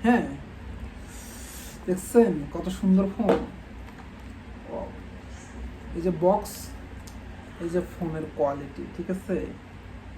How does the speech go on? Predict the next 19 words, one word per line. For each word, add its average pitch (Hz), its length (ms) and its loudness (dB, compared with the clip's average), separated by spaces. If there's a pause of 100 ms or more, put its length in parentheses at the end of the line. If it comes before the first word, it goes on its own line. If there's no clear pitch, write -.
(460)
একদম 185 420 6
নতুনের 180 340 4
মতো। 175 460 2
এখানে 214 340 0 (580)
কা-, 175 220 2
ব্যাক 190 160 8 (100)
কভার 208 260 4
দেওয়া 190 300 10
আছে, 190 280 2 (760)
যেহেতু 175 260 2
এটা 190 120 2
রিকন্ডিশন। 185 720 4
আমি 190 100 0
ব্যাক 196 360 4
কভারটা 226 260 4
খুলে 233 280 10
দেখাই, 190 280 6 (560)
কত 180 160 -4
সুন্দর 180 420 2